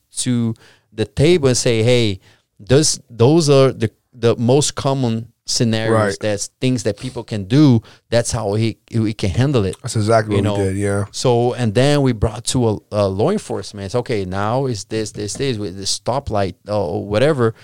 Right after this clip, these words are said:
Speaker 1: So we can handle it that way. Those, those potentially situations that can happen. So we can, can handle it that situation, that, that, that way.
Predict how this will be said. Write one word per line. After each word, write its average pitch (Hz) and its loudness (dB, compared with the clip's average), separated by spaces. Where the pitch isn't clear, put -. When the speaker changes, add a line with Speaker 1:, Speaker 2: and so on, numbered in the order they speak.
Speaker 1:
So 110 2
we 104 -2
can 113 -4
handle 110 -4
it 95 -8
that 110 -4
way. 117 2
Those, 104 0
those 120 2
potentially 131 -2
situations 104 -8
that 104 -4
can 104 -6
happen. 104 -6
So - -4
we 104 -2
can, 110 -12
can 107 -8
handle 107 -6
it 98 -10
that 101 -6
situation, 107 -8
that, 117 -2
that, 101 -6
that 120 2
way. 123 0